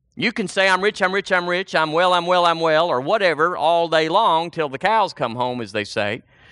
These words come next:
That won't do anything. But once you believe, talking about believing down in here, once you've settled it, once the controversy is over, once it's done inside,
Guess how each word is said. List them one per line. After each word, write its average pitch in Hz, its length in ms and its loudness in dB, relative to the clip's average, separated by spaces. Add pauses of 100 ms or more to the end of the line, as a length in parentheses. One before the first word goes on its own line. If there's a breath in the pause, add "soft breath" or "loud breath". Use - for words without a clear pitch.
(140 soft breath)
That 247 180 4
won't 196 240 0
do 143 140 -2
anything. 143 480 -2
But 160 160 2
once 240 360 0
you 277 140 0
believe, 220 600 0
talking 202 280 0
about 165 280 0
believing 226 500 0
down 220 300 2
in 214 180 0
here, 185 360 -2 (280 loud breath)
once 262 360 0
you've 262 200 -6
settled 202 580 0
it, - 220 -14 (320 soft breath)
once 262 400 0
the 196 100 -6
controversy 208 960 0
is 147 140 -2
over, 143 380 0 (340 soft breath)
once 294 640 2
it's 240 360 2
done 147 640 0
inside, 151 800 -2